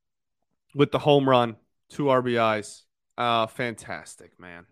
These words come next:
Who knows how many of those we have left, you know? Who knows? Who knows how many of those moments we have left in the tank? Uh, d-, you know, man, five home runs on September twenty-eighth. It's tough.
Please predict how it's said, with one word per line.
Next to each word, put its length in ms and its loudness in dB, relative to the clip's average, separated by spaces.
Who 140 -6
knows 220 0
how 140 -2
many 180 -6
of 60 -4
those 200 -6
we 100 -10
have 160 -8
left, 400 -18
you 60 -18
know? 200 -8
Who 100 -2
knows? 500 2
Who 120 -12
knows 220 -4
how 100 0
many 200 -4
of 60 -2
those 220 -4
moments 400 -8
we 120 -4
have 180 -2
left 320 -2
in 80 -10
the 80 -8
tank? 460 -8
Uh, 420 -2
d-, 160 -18
you 160 -2
know, 220 0
man, 240 -10
five 440 -2
home 300 -6
runs 280 -6
on 120 -10
September 480 -12
twenty-eighth. 680 -12
It's 140 -16
tough. 460 -4